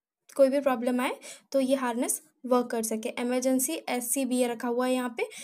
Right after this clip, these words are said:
और ब्रीथिंग apparatus रखा हुआ है यहाँ पे, ठीक है, सेल्फ कंटेंट ब्रीथिंग apparatus जिसे बोलते हैं।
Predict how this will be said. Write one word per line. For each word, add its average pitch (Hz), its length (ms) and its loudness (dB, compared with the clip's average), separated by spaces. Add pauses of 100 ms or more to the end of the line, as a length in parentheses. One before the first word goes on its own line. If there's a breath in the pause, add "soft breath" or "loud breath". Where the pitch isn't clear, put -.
(220 loud breath)
और 247 160 4
ब्रीथिंग 254 360 2
apparatus 247 480 0
रखा 247 220 -2
हुआ 247 180 2
है 247 60 0
यहाँ 240 240 -4
पे, 320 100 2 (180)
ठीक 269 140 -4
है, 320 60 0
सेल्फ 254 280 0
कंटेंट 294 460 0
ब्रीथिंग 262 360 2
apparatus 226 420 -2
जिसे 220 280 -2
बोलते 208 280 -8
हैं। 214 100 -10